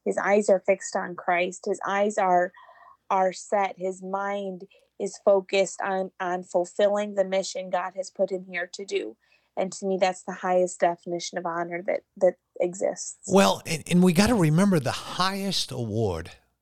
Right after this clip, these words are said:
Speaker 2: given in the United States military is called the Medal of Honor.
Speaker 1: Mm-hmm.
Speaker 2: I, I mean, it's an adherence to a, a totally different level. I mean, Medal of Honors, those things are not thrown out there. They're not given away.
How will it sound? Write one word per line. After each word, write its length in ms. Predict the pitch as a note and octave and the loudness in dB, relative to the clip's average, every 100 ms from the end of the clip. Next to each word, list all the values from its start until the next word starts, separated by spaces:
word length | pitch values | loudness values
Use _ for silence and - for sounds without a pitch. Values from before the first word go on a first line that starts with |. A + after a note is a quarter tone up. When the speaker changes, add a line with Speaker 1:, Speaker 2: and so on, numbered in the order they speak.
| _ | _
Speaker 2:
given 240 | G#2+ A2+ A2+ | -10 -6 -4
in 60 | |
the 60 | G2+ | -4
United 380 | G2 G#2 G#2 G2+ | -2 -2 -2 -4
States 380 | - G2+ F#2+ F#2+ | -2 -2 -4 -4
military 500 | G#2 A2+ - F#2 F#2 | -2 -2 -4 -4 -4
is 80 | |
called 240 | - G2 F#2 | -6 -6 -6
the 60 | |
Medal 300 | F2 F#2+ F#2 | -6 -8 -8
of 80 | F2 | -8
Honor. 340 | E2 G2+ G#2 _ _ _ _ _ _ _ _ _ _ _ _ _ | -8 -8 -12 _ _ _ _ _ _ _ _ _ _ _ _ _
Speaker 1:
Mm-hmm. 280 | G3+ F3+ F3+ | -6 -4 0
Speaker 2:
I, 100 | B2 | 0
I 20 | |
mean, 200 | A#2 A#2+ - | 0 -2 0
it's 220 | C#3 - | 0 0
an 120 | G2+ | -2
adherence 680 | G2 - - C#3 G2+ G2+ - | -4 -6 -2 0 0 -4 -8
to 220 | - G2+ | -4 -4
a, 80 | F#2 F2 - - | -6 -12 -16 -12
a 40 | - | -10
totally 480 | - D3+ C3 F#2 | -4 -4 -2 -4
different 640 | E2+ F#2 G#2+ - F2 - - | -6 -6 -6 -6 -12 -10 -12
level. 420 | F2 G2+ G2+ F2 | -6 -4 -4 -4
I 120 | G2 | 0
mean, 200 | A2+ A2 G2 | 0 0 2
Medal 260 | A#2+ D#3 | 2 2
of 120 | B2 G#2+ | 0 0
Honors, 360 | A#2 G#2+ F#2 | -2 -2 -2
those 260 | B2 D3 - | -2 -2 0
things 240 | D3 A#2+ | -2 -2
are 80 | G2 | 0
not 240 | G#2+ G#2+ - | 0 0 -4
thrown 260 | G#2 F#2+ | -2 -2
out 240 | F2 E2 - | -4 -8 -10
there. 160 | F2 | -8
They're 140 | F2+ F#2+ | -4 -2
not 240 | G#2+ F#2+ | -2 -4
given 240 | F#2+ F#2 | -4 -4
away. 480 | E2 E2 E2+ D2+ C#2+ | -6 -6 -6 -8 -14